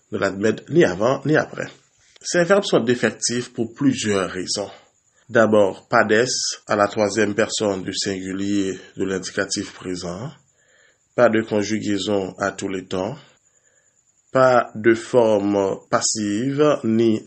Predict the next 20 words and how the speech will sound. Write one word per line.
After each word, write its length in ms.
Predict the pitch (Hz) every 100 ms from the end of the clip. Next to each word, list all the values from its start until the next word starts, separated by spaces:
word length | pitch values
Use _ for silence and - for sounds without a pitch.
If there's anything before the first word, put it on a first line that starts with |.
| -
de 100 | 104
forme 640 | - 110 101 92 95 95 -
progressive. 1080 | 110 104 101 101 - 107 101 117 170 196 196 _ _ _ _ _ _ _ _ _ _ _ _
Pas 140 | 143 127
de 160 | 120
préposition 920 | 120 120 120 - 117 110 110 120 113
to, 420 | 107 - 139 123 107 - _
ni 220 | 120 123
avant, 560 | 113 101 92 98 95 - _
ni 220 | 113 117
après. 540 | 104 95 92 95 110 190 - _ _ _ _ _ _ _ _ _ _ _ _ _ _ _ -
Pas 240 | 160 139
d'auxiliaire 1040 | 110 131 131 - 120 110 104 101 95 - -
do 460 | 107 127 135 202 - - _
pour 200 | 123 117
la 100 | 107
négation, 800 | 110 113 107 104 - 107 101 92
ni 440 | 104 113 101 92 -
pour 260 | - 123 101
l'interrogation. 1160 | 107 110 110 98 101 98 87 - 95 110 190